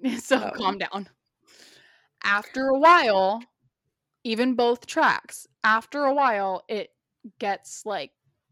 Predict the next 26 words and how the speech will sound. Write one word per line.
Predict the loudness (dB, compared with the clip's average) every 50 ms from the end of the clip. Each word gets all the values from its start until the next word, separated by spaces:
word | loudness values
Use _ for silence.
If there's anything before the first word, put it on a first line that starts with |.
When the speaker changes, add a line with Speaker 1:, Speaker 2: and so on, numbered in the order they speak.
| _ _ _ _ -12
Speaker 1:
the | -10 -8 -8
same | -8 -8 -8 -8 -8 -8
as | -8 -8 -8
any | -10 -10 -8
dark | -8 -8 -8 -8 -10 -12
ride | -14 -14 -16 -20 -20 _ _ _ _
as | -8 -8 -6 -6
to | -6 -8
Speaker 2:
Mm-hmm. | -6 -4
Speaker 1:
where | -4 -4 -4 -6
it's, | -8 -10 -14 -18 -20 -20 -20 _ _ -18
you | -14 -12
know, | -12 -12 -14 -14
it's | -14 -14 -14 _ -16
the | -18 -18
same | -16 -16 -18 -16 -18
every | -18 -18 -18 -18
time. | -18 -18 -20 -20 -20 _ _ _ _ _ _ _ -8
Speaker 2:
Mm-hmm. | -6 -6 -6 -6 -8 -10 -12 _ _ _ _ _ _
Speaker 1:
You | -12 -10 -6
know? | -6 -4 -6 -6 -8 -12 _ _ _ _ _ _ _ _ _ -20 -18
Speaker 2:
Mm-hmm. | -18 -16 -16 -18 -20 -20 _ _ _ _ _ _ _ _ _ _ _ _
Speaker 1:
Big | -6 -6 -6 -6
Thunder | -8 -8 -6 -6 -6
is | -6 -6 -6 -4 -4
outside, | -4 -6 -6 -8 -8 -8 -8 -10 -14